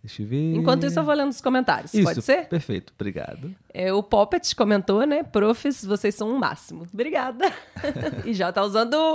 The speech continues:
Speaker 2: o, o professor no diminutivo, já
Speaker 1: Ah.
Speaker 2: pegou ali o costume de se falar aqui. Também se falam
Speaker 1: Vê.
Speaker 2: profs por aqui.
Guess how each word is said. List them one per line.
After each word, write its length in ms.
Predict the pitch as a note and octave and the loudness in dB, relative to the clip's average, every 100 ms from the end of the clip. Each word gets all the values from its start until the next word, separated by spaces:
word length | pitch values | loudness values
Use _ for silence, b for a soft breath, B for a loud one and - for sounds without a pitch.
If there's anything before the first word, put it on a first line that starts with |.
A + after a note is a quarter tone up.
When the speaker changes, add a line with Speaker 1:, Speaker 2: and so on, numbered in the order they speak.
| D#4 B B - | -2 B B -10
Speaker 2:
o, 100 | C#4+ | -6
o 40 | |
professor 760 | D4 C#4+ C#4+ C#4 - B3 B3 D#4 | 0 2 4 2 2 0 2 2
no 200 | C#4+ D4 | 0 0
diminutivo, 880 | C4+ C4 C4+ E4+ C4 A#3+ B3 B3 D4+ | 0 0 4 4 4 4 4 4 4
já 140 | B3 | 4
Speaker 1:
Ah. 80 | B3 | 6
Speaker 2:
pegou 320 | B3 A3 A3+ | 4 6 6
ali 380 | C4 C4 C4 C4 | 8 6 2 0
o 80 | C4 | 0
costume 500 | D4+ D4 - C4+ C4 | -2 -2 -2 -2 -2
de 120 | B3 | -4
se 120 | C#4+ | -6
falar 360 | B3 C#4 B3 A#3 | 0 2 4 2
aqui. 180 | A#3 G3 | 2 -2
Também 300 | F3+ F3+ G3 | 0 -2 -4
se 120 | A3+ | -2
falam 340 | D3+ G3 G#3+ | 0 4 2
Speaker 1:
Vê. 40 | A3+ | 4
Speaker 2:
profs 440 | G#3 G3+ G3 G#3 | 4 4 0 -6
por 160 | - A3+ | 0 2
aqui. 400 | B3 G#3+ C#3+ | 2 0 -4